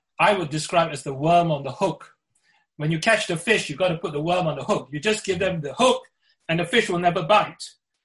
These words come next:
So the worm on the hook for Satanists is what you described as the Satanic Temple claiming, that, uh, it's about worship of self, and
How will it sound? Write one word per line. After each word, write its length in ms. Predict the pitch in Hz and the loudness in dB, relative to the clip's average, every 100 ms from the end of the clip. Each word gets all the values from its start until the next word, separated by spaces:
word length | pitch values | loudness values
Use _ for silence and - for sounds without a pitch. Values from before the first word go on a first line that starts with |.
| _ | _
So 540 | - - 185 185 170 - _ _ _ | -12 -4 0 0 -2 -8 _ _ _
the 80 | 147 | -2
worm 280 | 180 254 226 | 4 4 4
on 120 | 185 | 0
the 80 | 156 | 0
hook 220 | 220 - | -2 -2
for 140 | 151 | -6
Satanists 880 | - 190 214 214 165 139 160 - - _ _ _ _ _ | -6 -2 -2 -2 -2 -4 -6 -12 -20 _ _ _ _ _
is 240 | 160 165 147 | -2 0 0
what 280 | 202 160 170 | 0 0 -4
you 120 | 196 | -4
described 540 | 151 - 175 160 151 | -6 -2 2 2 0
as 240 | 135 - - | -8 -10 -20
the 500 | 139 135 135 131 131 | -14 -10 -8 -10 -10
Satanic 520 | - 147 175 160 151 | -10 -10 -4 -4 -4
Temple 440 | - 156 160 160 143 | -2 -2 -2 -4 -6
claiming, 560 | - 135 127 123 165 - _ _ _ _ _ - | -6 -8 -8 -10 -12 -14 _ _ _ _ _ -12
that, 460 | 139 143 175 - - - _ _ _ _ _ _ _ _ _ _ _ _ | -4 0 0 -4 -16 -20 _ _ _ _ _ _ _ _ _ _ _ _
uh, 260 | 135 135 143 | -6 -6 -8
it's 160 | 131 - | -10 -4
about 260 | 147 139 | 0 2
worship 300 | 160 160 160 | 2 -2 -2
of 160 | 139 - | -4 -6
self, 680 | - 165 160 156 151 151 - _ 139 | 0 4 6 6 4 -2 -12 _ -4
and 460 | 135 131 131 127 | -4 -4 -10 -14